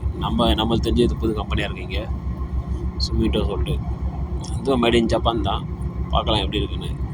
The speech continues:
இந்த டயர் பார்த்தீங்கன்னா, கிட்டத்தட்ட ஒரு ஆயிரத்தி நானூறு ரியால் அந்த மாதிரி வரும்னு நினைக்கிறேன்.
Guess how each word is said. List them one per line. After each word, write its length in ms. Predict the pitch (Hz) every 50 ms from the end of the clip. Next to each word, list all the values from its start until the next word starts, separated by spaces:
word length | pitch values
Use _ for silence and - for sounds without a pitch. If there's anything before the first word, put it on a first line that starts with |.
| - - - - - - - - - - - - - - - - - - - - - - -
இந்த 140 | - - 101 -
டயர் 180 | 113 120 139 139 127
பார்த்தீங்கன்னா, 400 | 127 117 110 110 110 120 131 131 123 110 104 98 98 92 92 90 90 87 - - 87 87 - - - - - - - - - - -
கிட்டத்தட்ட 340 | - - 123 120 117 117 123 117 113
ஒரு 100 | 110 107 101 101
ஆயிரத்தி 280 | 107 113 113 - 120 113 110
நானூறு 240 | 107 - 107 104 107
ரியால் 280 | 117 127 135 139 135 117
அந்த 100 | 107 113 123
மாதிரி 120 | 120 117
வரும்னு 140 | - 110 104
நினைக்கிறேன். 320 | 101 98 - - - -